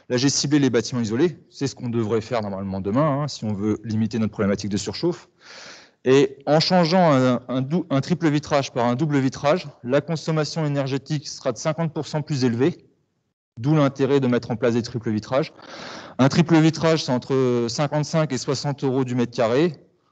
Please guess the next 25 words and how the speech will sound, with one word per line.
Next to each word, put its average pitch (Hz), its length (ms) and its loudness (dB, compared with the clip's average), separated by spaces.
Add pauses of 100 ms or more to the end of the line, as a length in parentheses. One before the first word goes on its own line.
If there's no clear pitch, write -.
(140)
Un 110 120 -4
double, 147 240 2
c'est 113 180 -8
quarante 123 300 -4
à 127 80 -2
quarante-cinq. 120 600 -6 (540)
Donc 113 180 -8
une 120 120 -4
plus-value 120 460 2
de 120 160 0
dix 123 240 -4
à 117 80 -4
quinze 120 240 0
euros 120 180 4
du 110 100 2
mètre 107 180 4
carré. 123 320 4 (460)
Pour 147 160 -2
couler 135 220 4
un 117 120 4
projet, 123 440 0 (560)
faut 120 120 -6
y 117 80 -2
aller, 95 220 -4
hein. 113 140 -12